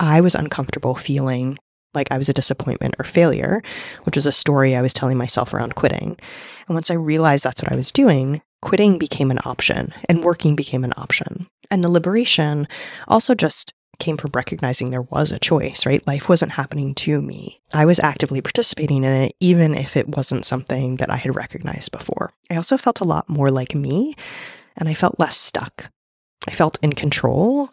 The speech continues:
and like I had agency. Like my life, you know, I had a say in it again, I guess is, is maybe the main thing, is that I could have a say in my life. And this was when I was around thirty. And so it felt,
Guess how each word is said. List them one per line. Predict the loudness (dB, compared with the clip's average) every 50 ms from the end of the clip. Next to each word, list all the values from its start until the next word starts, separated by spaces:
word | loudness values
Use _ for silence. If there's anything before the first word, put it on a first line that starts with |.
| -10 -12
and | -8 -4
like | -2 -2 -2 -2
I | -4
had | -4 -2 -2 -2 -2 -2 -4
agency. | -4 -4 -4 -4 -6 -6 -6 -8 -10 -10 -14 -18 -18 _ _ _ -8
Like | -8 -4 0
my | 0 2 4 4 4
life, | 2 2 0 0 -2 -2 -2 -4 -10 -12 -8 -6 0
you | 4 4 6
know, | 6
I | 6 4
had | 2 2 0
a | 0
say | -2 -2 0 0 0 2 0
in | -2 -4
it | -6 -6 -8
again, | -8 -6 -6 -6 -6 -8 -10 -12 _ -6
I | -4
guess | -4 -4 -4 -6 -6 -6
is, | -6 -6 -6 -8 -6 -6
is | -6 -4
maybe | -4 -4 -2 -2 -4 -4
the | -4 -6
main | -6 -6 -6 -6 -6
thing, | -6 -8 -8 -8 -8 -10 -12 -14 -16 -16 -16 -16 -18 -18 -20 -16 -8 -4
is | -2 0 0
that | 0 -2
I | -4
could | -2 0 0
have | 0 0
a |
say | 0 0 0 0
in | 2 2
my | 0 0
life. | 0 2 2 2 2 2 2 2
And | 4 6
this | 6 4 6 6
was | 6 6 4 2 0
when | 0 2 2
I | 2 2
was | 2 2 0 0 -2 -4 -6 -8 _ _ -6 -6
around | -4 -4 -2 -4 -4 -4 -6 -6 -6 -8 -8
thirty. | -8 -6 -6 -6 -4 -6 -6 -6 -6 -6 -6 -8 _ -12
And | -12 -12 -10 -10
so | -10 -8 -6 -2 0 0 2 2 0 0
it | 0 0 -2
felt, | -2 -2 0 2 2 2 0 -4 -12 -16